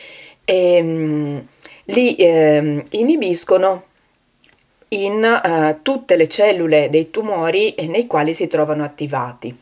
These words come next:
Senza entrare troppo nel dettaglio, vediamo che gli esempi vanno dall'inibizione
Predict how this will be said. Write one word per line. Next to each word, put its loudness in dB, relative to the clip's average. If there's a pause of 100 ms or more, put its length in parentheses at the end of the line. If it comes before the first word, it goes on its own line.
(640)
Senza 0
entrare 0
troppo 2
nel 0
dettaglio, 2 (500)
vediamo 4
che 0
gli 2
esempi 0
vanno 0
dall'inibizione -2